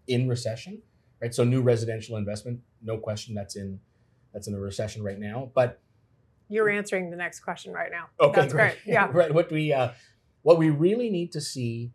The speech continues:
Speaker 1: is a pullback in consumer spending, right?
Speaker 2: Right.
Speaker 1: So consumer spending is two-thirds of the Canadian G D P and more than, and around three-quarters of U S G D P. And the consumer has remained exceptionally resilient
Speaker 2: Yes.
Speaker 1: for much longer than we would have expected.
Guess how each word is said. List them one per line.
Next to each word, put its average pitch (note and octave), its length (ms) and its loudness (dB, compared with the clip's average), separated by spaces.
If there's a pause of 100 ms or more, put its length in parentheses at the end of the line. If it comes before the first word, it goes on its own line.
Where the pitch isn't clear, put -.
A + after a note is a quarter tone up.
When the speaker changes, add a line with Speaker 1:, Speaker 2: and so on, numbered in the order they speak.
(1160)
Speaker 1:
is B2 180 2
a A2+ 60 2
pullback A2+ 460 -4
in G#2+ 100 -8
consumer F#2 340 -14
spending, - 320 -20 (160)
right? A2+ 80 -16
Speaker 2:
Right. - 80 -14
Speaker 1:
So B2 160 -6 (240)
consumer G#3+ 300 -2
spending E3+ 300 -4
is A#2+ 120 -6
two-thirds C#3 420 -8
of C3 60 -10
the C3 60 -16
Canadian A#2+ 380 -6
G G#2+ 100 -12
D G#2 160 -10
P C3+ 260 -12 (760)
and A#2 300 0
more D3 340 6
than, A#2+ 320 -2
and C3 120 -2
around C#3+ 280 -2
three-quarters C3 520 -4
of G#2 100 -6
U A#2 160 -6
S F#2+ 100 -8
G - 120 -18
D F2+ 100 -16 (100)
P. F#2 160 -16 (460)
And B2 80 -2
the B2 60 2
consumer E3+ 560 -6
has C3 220 -8
remained A#2 420 -8
exceptionally - 840 -10
resilient G#2+ 680 -6
Speaker 2:
Yes. - 280 -20
Speaker 1:
for C3 140 4
much D#3+ 380 0
longer B2+ 260 -2
than A2 140 -4
we G#2+ 80 -4
would G#2 140 -6
have F#2 100 -12
expected. - 440 -16